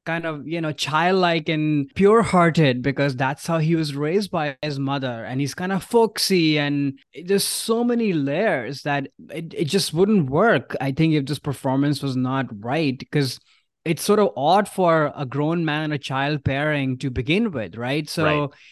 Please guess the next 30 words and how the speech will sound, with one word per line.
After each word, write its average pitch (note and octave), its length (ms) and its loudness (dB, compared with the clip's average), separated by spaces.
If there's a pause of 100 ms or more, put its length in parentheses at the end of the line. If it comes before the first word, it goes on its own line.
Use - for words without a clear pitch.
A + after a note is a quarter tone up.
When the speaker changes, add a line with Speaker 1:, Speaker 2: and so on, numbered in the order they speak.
Speaker 1:
how D3+ 180 -2
do F3 80 2
you F#3+ 140 2
sell A3 380 2
that D3+ 200 2
in C#3 140 2
a C#3 80 2
movie? B2+ 400 0
It B2+ 80 -10
has D3 300 -4
to F#3+ 120 -4
be E3+ 160 0
sold D#3 460 -4
by, D3+ 420 0
yeah, C4 240 0
this E3 160 -8
is D#3 80 -12
kind F#3+ 220 -6
of F#3 60 -2
a F#3+ 80 -2
precocious F3+ 600 -2
but E3+ 240 -8
cute, E3+ 300 -2
adorable D#3+ 520 0 (280)
child F3+ 400 2
who D#3 120 0
just D#3 460 -6 (100)
forces G#3+ 600 2
himself D3 480 2
literally C#3 680 2